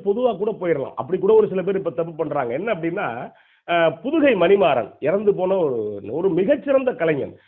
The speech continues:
வாழத் தெரியாம வாழ்ந்து இறந்து, இறந்து போன கலைஞன் அப்படிங்கிறது மிகப்பெரிய வருத்தம்.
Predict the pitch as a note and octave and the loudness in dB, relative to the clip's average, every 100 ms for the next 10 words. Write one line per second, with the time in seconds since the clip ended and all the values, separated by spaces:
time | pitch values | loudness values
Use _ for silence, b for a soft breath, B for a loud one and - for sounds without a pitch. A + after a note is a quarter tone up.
0 | b b B2+ A3 B3+ B3+ A#3+ B3 B3 G3+ | b b -4 0 0 0 0 2 2 2
1 | G3 F#3 D#3+ E3+ D#3+ D#3+ E3+ D#3 D3+ C#3+ | 2 2 0 -2 -2 -4 -4 -4 -4 -2
2 | D#3+ E3 D#3 C#3 C3 C#3+ E3 D3 E3 E3+ | -2 0 0 -2 -6 -6 -6 -6 -6 -6
3 | D3+ B2+ B2+ B2+ - | -6 -4 -6 -6 -10